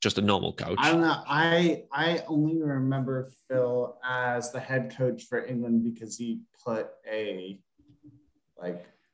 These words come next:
Speaker 2: awful tweet out one day. Yeah,
Speaker 1: Yeah.
Speaker 2: but <laughs>
Speaker 1: Yeah, I mean, who, who doesn't put an awful tweet out these days?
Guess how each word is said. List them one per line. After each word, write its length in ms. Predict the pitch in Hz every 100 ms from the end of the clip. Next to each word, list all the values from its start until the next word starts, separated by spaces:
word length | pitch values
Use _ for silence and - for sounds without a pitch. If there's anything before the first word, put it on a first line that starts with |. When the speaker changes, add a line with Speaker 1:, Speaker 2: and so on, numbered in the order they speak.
| _
Speaker 2:
awful 640 | 101 104 - 95 98 - _ _ _
tweet 220 | 113 104
out 280 | 90 90 -
one 180 | 104 101
day. 200 | 95 80 - - _
Yeah, 160 | - 107
Speaker 1:
Yeah. 220 | 101 98 -
Speaker 2:
but 300 | 117 - - 185 247 - - -
<laughs> 100 | -
Speaker 1:
Yeah, 200 | 117 101
I 40 |
mean, 260 | 104 104 98
who, 320 | - 131 156
who 160 | 113 135
doesn't 240 | 113 101
put 120 | 98
an 60 | 92 -
awful 400 | - 98 - 85
tweet 240 | 87 76
out 140 | 80 82
these 160 | 90
days? 440 | - 85 - -